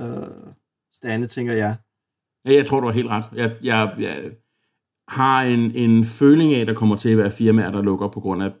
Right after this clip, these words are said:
Speaker 2: af, af, af, hvad siger jeg, altså, selvfølgelig er der firmaer, der kommer til at lukke på grund af corona,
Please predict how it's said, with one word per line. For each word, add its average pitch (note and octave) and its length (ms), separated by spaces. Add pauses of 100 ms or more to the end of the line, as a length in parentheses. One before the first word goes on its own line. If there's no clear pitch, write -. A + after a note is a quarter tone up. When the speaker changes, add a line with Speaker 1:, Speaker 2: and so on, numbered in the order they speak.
Speaker 2:
af, D2 120 (200)
af, D2+ 160 (720)
af, C#2+ 80 (300)
hvad - 100
siger E2 220
jeg, - 60
altså, - 180 (180)
selvfølgelig A2 340
er G2 60
der - 60
firmaer, G2 280
der G2 80
kommer G2 180
til G#2 120
at G2 40
lukke G2 160
på G#2 60
grund - 200
af A2+ 60
corona, G2 320